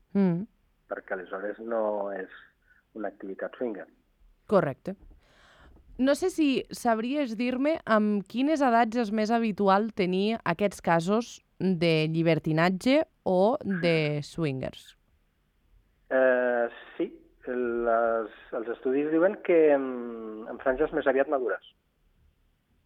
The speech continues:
Speaker 1: És a dir, amb les parelles que et comentàvem abans, no? Que porten molt de temps amb una relació tancada,
Speaker 2: Mhm.
Speaker 1: i lo que dèiem
Speaker 2: Mhm.
Speaker 1: abans de les parelles obertes, també pot ser que després de tants anys en convivència amb una altra persona decideixin,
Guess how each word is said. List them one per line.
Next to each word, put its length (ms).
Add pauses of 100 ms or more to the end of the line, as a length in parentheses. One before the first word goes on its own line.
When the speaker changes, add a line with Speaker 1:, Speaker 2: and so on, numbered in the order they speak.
(280)
Speaker 1:
És 180
a 80
dir, 180
amb 200
les 260
parelles 400
que 120
et 120
comentàvem 520
abans, 260
no? 120
Que 120
porten 360
molt 160
de 100
temps 320
amb 180
una 300
relació 580 (400)
tancada, 720
Speaker 2:
Mhm. 80
Speaker 1:
i 120
lo 100
que 100
dèiem 200
Speaker 2:
Mhm. 40
Speaker 1:
abans 220
de 80
les 120
parelles 360
obertes, 380
també 320
pot 220
ser 340 (380)
que 220
després 440
de 120
tants 320
anys 440 (340)
en 200
convivència 960
amb 160
una 120
altra 200
persona 400
decideixin, 840